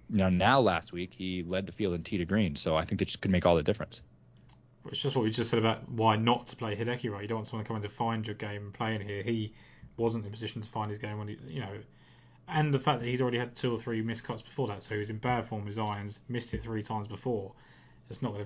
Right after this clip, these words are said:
Speaker 2: fill your confidence. Whereas this time he's like, "Right, I'm playing well. Um, I've just finished top five or wh-, or whatever it was." Um, it was fifth, wasn't it, in Florida already, like, one week earlier.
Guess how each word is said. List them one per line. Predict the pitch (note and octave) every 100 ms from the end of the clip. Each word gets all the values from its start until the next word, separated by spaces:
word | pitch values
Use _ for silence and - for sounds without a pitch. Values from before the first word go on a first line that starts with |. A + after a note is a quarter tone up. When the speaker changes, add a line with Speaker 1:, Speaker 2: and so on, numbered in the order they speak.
| -
Speaker 2:
fill | - A2+
your | G2+
confidence. | G2 A#2 G#2 G2
Whereas | G#2+
this | A#2 A2+
time | G#2+ G2+
he's |
like, | G#2 G2+
"Right, | G#2
I'm | G2+
playing | C3+ A#2+ G2+
well. | G2+ G2+ G2 - - - -
Um, | G#2 G2 G2+
I've | G2+
just | B2 - -
finished | A2 F#2+ - - - - -
top | A#2+ A2+
five | G#2+ G#2+ G#2
or | G2
wh-, | G#2
or | A2+
whatever | A2 G#2 G#2
it |
was." | G#2 G#2 G#2 - - - - -
Um, | A2+ G#2 G2+ G2+ G2+
it | G2+
was | G#2+ -
fifth, | - G2+ A#2+
wasn't | G#2+ G#2
it, | -
in | - A#2 A2 G#2 G#2+ - - -
Florida | - A#2 G#2
already, | G2+ G2+ B2 G#2 G2+ - G#2 -
like, | A#2
one | A#2+ A2
week | G#2
earlier. | A#2+ C3 G2+ G2+